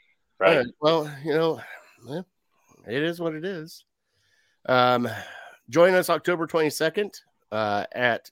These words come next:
Speaker 2: the Melt Barn Grill in Independence. We're b-, having flyers. Sherry is now working on flyers and posters now for all that. It will be, Bri, a dine to donate day at Melt
Speaker 1: Cool.
Speaker 2: Barn Grill. So twenty percent of all your meals will be going to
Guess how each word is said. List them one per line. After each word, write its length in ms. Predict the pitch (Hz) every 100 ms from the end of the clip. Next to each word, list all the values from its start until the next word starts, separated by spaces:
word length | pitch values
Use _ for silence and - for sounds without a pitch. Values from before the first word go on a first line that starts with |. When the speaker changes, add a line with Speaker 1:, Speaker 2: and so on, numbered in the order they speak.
| 117
Speaker 2:
the 160 | 120
Melt 260 | 117 131 127
Barn 220 | 127 123
Grill 200 | 117 127
in 140 | 120 110
Independence. 640 | 113 101 123 139 143 -
We're 100 | 110
b-, 120 | 104 - _ _ _ _ -
having 240 | 156 147
flyers. 420 | - 139 147 151
Sherry 380 | 135 143 143 147
is 200 | 139 117
now 220 | 135 135
working 340 | 131 127 127 127
on 200 | 120 120
flyers 560 | - 110 120 123 123 117
and 140 | 107
posters 440 | 117 120 - 113 117
now 200 | 113 107
for 160 | 110
all 220 | 104 104
that. 300 | 98 98 107 - _ _ _ -
It 180 | 147
will 220 | 139 170 165
be, 260 | 160 170
Bri, 580 | 139 123 127 113 95 101 -
a 120 | 131
dine 440 | 123 123 143 160 151
to 100 | 139
donate 680 | 117 127 143 110 90 - _ _
day 420 | 107 123 117 92 90 _ _ _ _ _ -
at 180 | 131 120
Melt 160 | 123 139
Speaker 1:
Cool. 160 | 202 226
Speaker 2:
Barn 80 | - -
Grill. 260 | 131 131 123
So 200 | 104 117
twenty 280 | 101 160 165
percent 480 | 147 123 - 147 135
of 180 | 113 101 -
all 280 | 143 143 131
your 300 | 117 135 123
meals 460 | 117 131 113 104
will 240 | 110 131 120
be 140 | 123
going 400 | 110 113 123 113
to 280 | 123 123 110